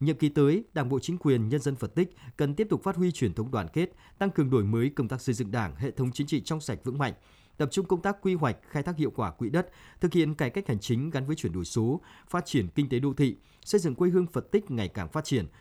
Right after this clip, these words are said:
xứng đáng với vị thế vùng đất văn hóa lịch sử tiêu biểu của xứ Kinh Bắc. Trong đó, chú trọng đẩy mạnh chuyển dịch cơ cấu kinh tế, phát triển nhanh các ngành thương mại, dịch vụ chất lượng cao, tạo môi trường thuận lợi để kinh tế tư nhân phát triển,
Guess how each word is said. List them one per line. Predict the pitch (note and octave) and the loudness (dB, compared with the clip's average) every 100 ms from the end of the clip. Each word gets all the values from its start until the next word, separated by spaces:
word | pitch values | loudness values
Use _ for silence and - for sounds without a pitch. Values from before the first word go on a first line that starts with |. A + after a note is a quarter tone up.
| _ | _
xứng | - - D3+ D#3 | -6 0 0 0
đáng | C3+ D3 | -2 -2
với | D#3 | -2
vị | F3 D#3+ A2 | 0 -2 2
thế | B2 B2+ F#3+ C3 | 2 2 0 -4
vùng | B2 B2 | -2 0
đất | G#2+ - | -2 -4
văn | G2+ D3+ | -4 -2
hóa | B2+ A#2+ | -2 -2
lịch | D3 C3 | 0 -2
sử | - C3 E2+ - | 0 0 0 2
tiêu | F3+ | 2
biểu | E3 B2 | 4 2
của | F2+ A2 | 0 -6
xứ | - A#2 | -4 -4
Kinh | B2 F#2 | -4 -2
Bắc. | D3+ - _ _ - _ | -4 -6 _ _ -20 _
Trong | - D#3 | -4 -2
đó, | B2+ A#2 C3 | 0 -2 -2
chú | F3 | -4
trọng | F3+ E3 D3 | -4 -4 -2
đẩy | A2+ | -2
mạnh | A#2+ A2 | -2 -4
chuyển | - A2+ | -2 -2
dịch | A#2 - | -2 -2
cơ | D#3+ | 0
cấu | C3 | 0
kinh | B2+ E3 | 0 0
tế, | C#3 A#2+ D#3 - - - | 2 2 0 -4 -20 -6
phát | G#3+ G#3+ | -4 0
triển | C#3+ G2+ | 0 0
nhanh | D3 F3 | 0 -2
các | G#3+ F3+ | -2 -2
ngành | A#2 | -2
thương | G2+ D#3+ | -2 -2
mại, | D#3 G2+ | -2 -4
dịch | G2+ A2+ | -6 -4
vụ | B2 G2 | -4 -2
chất | E3+ | -2
lượng | B2 | -4
cao, | F2 A#2 A2+ - - - | -2 -2 -2 -6 -20 -4
tạo | D3 | -2
môi | C#3 E3+ | 0 -2
trường | C#3+ A2+ | -2 0
thuận | C3+ A#2 | 0 0
lợi | A2+ - - - | -2 -6 -12 -4
để | B2 | 0
kinh | F3+ D#3 | 0 0
tế | C#3+ E3+ | 0 0
tư | |
nhân | C#3+ C#3 | 0 0
phát | A#2 D#3 | -2 -2
triển, | - G#2+ | 0 0